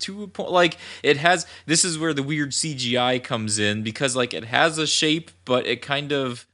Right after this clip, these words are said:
is like a chameleon where it blends into the surroundings, so you can see the shape,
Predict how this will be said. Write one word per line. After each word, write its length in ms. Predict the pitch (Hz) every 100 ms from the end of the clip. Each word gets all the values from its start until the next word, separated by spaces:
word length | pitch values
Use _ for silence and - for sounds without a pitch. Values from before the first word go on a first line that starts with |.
| -
is 320 | 131 110 117
like 260 | 117 117
a 80 | 117
chameleon 840 | 110 - 107 107 147 160 160 160 143
where 200 | 135 120
it 180 | 104 107
blends 480 | 110 123 131 120 120
into 480 | 127 123 120 131
the 120 | 113 110
surroundings, 920 | - 117 139 170 143 117 113 113 113
so 180 | - 120
you 160 | 120
can 180 | 123 113
see 320 | 104 - 156
the 180 | 151 135
shape, 400 | - - 139 143